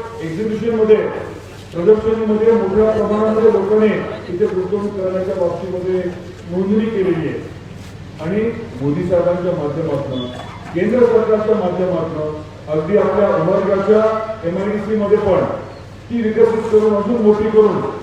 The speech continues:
आपल्याला केंद्रातले उद्योग मोठ्या प्रमाणात आणायचे. तामिळवाडीला देखील साडेतीनशे एकरवरती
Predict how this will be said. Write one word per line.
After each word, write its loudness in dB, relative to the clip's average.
आपल्याला -2
केंद्रातले 0
उद्योग 0
मोठ्या 0
प्रमाणात -4
आणायचे. -6
तामिळवाडीला 4
देखील 0
साडेतीनशे 0
एकरवरती 4